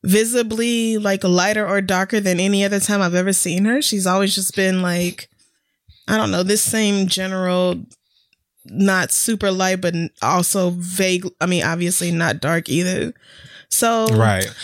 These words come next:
Speaker 1: yeah, I guess I don't see whatever the big ass deal is. Like, I would not have been able to notice that something had happened to her in the first place.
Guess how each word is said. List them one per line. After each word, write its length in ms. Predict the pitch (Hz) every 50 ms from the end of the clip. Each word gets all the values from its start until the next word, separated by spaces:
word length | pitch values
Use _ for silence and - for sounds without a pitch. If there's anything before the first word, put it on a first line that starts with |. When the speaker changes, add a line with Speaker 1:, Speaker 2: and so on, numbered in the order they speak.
| - -
Speaker 1:
yeah, 240 | - 247 233 226 214
I 60 | -
guess 220 | 226 254 294 - -
I 80 | 311 247
don't 180 | 226 226 220
see 280 | 202 - - 247 226 220
whatever 360 | 208 208 202 196 185 185 185
the 360 | 185 185 180 175 175 175 170 170
big 160 | 180 196 185
ass 240 | 180 175 170 175 175
deal 260 | 175 175 175 185 185
is. 140 | 180 175 175
Like, 140 | 185 180 180
I 80 | 185 208
would 180 | 233 233 214
not 160 | 214 196 190 196
have 160 | 196 180 185
been 160 | 185 185 180
able 220 | 175 175 175 185 185
to 140 | - 190
notice 480 | 180 175 170 170 175 175 170 170 - -
that 160 | - 180 170 -
something 320 | - 185 170 - - 170
had 140 | 170 160 156
happened 340 | 160 117 92 - 165 160 165
to 120 | - 170
her 180 | 170 175 170 160
in 80 | - 82
the 100 | 107 -
first 340 | - 98 107 120 - -
place. 420 | - - - - - - - -